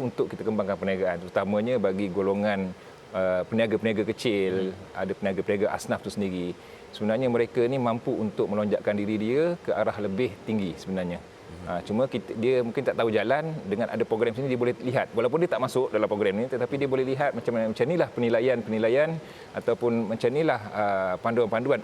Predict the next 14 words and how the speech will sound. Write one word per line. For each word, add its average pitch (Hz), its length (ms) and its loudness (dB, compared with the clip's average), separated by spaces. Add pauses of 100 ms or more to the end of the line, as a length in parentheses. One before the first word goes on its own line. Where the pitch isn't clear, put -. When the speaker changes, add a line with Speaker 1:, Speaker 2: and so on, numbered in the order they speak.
Speaker 1:
untuk 110 260 0
macam 120 200 -2
mana 160 100 0 (100)
kita 110 140 0 (120)
nak 104 100 -4 (160)
memoda-, 101 480 0
memulakan 107 540 2
perniagaan, 101 480 2 (100)
macam 92 200 -4
mana 110 100 0 (100)
kita 101 120 -2 (100)
nak 98 100 -2 (220)
meningkatkan 104 580 0
perniagaan, 104 500 0